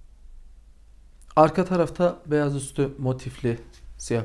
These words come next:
beyaz fayanslar. Evet, burayı da görelim. Şöyle çekmeceleri falan hepsi stoplu. İşte o ankastreleri konacak.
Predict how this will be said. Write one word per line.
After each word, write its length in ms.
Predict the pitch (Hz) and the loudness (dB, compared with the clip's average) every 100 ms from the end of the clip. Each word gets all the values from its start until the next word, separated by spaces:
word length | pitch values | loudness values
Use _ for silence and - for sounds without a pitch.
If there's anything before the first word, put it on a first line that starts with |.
| - | -2
beyaz 380 | 104 107 - - - | -4 -4 -8 -12 -8
fayanslar. 720 | 160 147 123 147 175 - - - - - - - - - | -4 -2 -2 -2 -4 -6 -16 -20 -20 -20 -20 -20 -20 -6
Evet, 320 | 131 104 - | -2 -2 -4
burayı 260 | 285 165 156 | 2 4 4
da 180 | 160 165 - - - - - - - - - - - - - | 2 0 -10 -20 -20 -20 -20 -20 -20 -20 -20 -20 -20 -20 -18
görelim. 640 | 135 123 120 113 120 175 170 | -4 2 4 4 2 0 -2
Şöyle 580 | - 113 104 135 160 - - - - - - - - - - - - - - - | -4 -4 0 0 0 -4 -20 -20 -20 -20 -20 -20 -20 -20 -20 -20 -20 -20 -20 -6
çekmeceleri 640 | - 120 113 107 107 104 | -4 -2 -2 0 0 -2
falan 340 | 107 - 113 131 139 - - | -2 -4 -2 -2 -6 -12 -4
hepsi 300 | 180 - 127 | -2 -2 -4
stoplu. 640 | - - 110 - 123 151 - | -6 -2 -2 0 2 2 -2
İşte 200 | - - | -12 -4
o 200 | 113 104 - - - - - | -2 -2 -8 -20 -20 -20 -8
ankastreleri 800 | - 135 131 127 127 120 110 110 | -2 0 2 0 2 0 2 0
konacak. 720 | - 101 98 120 135 - - | -2 -2 0 0 -2 -4 -16